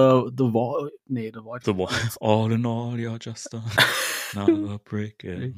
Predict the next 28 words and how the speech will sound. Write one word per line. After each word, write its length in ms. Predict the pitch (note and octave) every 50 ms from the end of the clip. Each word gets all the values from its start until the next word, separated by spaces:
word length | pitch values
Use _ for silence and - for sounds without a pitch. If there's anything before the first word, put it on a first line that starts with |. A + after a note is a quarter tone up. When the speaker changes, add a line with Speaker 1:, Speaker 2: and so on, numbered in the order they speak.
| F#2+ -
Speaker 2:
the 60 | -
Speaker 1:
In 180 | F#2+ G#2+ C3 B2+
the 60 | A2+
Speaker 2:
wall. 180 | - - A2 G#2+ - - -
Speaker 1:
Nicht 120 | D3+ -
The 80 | - C#3
Wall. 380 | B2+ A2 G2+ B2 C#3+ D3 C3 - - - - - - - - _ -
The 100 | A2 F#2+
Void? 460 | F#2 - - C#3+ G3+ C4+ D4+ - - - - - - - - _ _ _ _ _ _ _ _ - C#3+
I 40 |
don't 220 | C#3+ E3+ E3+ D#3 C3+
know. 420 | F3+ G3 G#3+ F#3+ C3+ A#2 A#2 B2+ - - _ _ _
Speaker 2:
Äh, 200 | - A2 B2 D3
Speaker 1:
Irgendwas. 400 | D#3 D#3 D#3 - - A#2+ A2 G#2+
Speaker 2:
ja, 100 | C#3+ C#3
du 100 | C#3+ D3+
meinst, 160 | D3 D#3 E3
Speaker 1:
Also 40 | F3+
ihr 40 | F3+
Speaker 2:
du 60 | E3+
Speaker 1:
wisst 80 | G#3+ D#3
Speaker 2:
meinst 200 | D#3 E3 D#3+ -
diese, 220 | D#3 C#3 D#3 D3+
diese 760 | C3 C#3 C#3+ C3+ D3+ D3+ C#3+ C3+ C3 C3 C3 C#3+ - - -
L 340 | C3+ C3+ C#3 C#3 C#3 C#3 C3+
E 180 | - C3+ C3 B2+
D 320 | C#3 C#3 C#3+ D3 D3 C#3+
oder 220 | C3 B2 B2 B2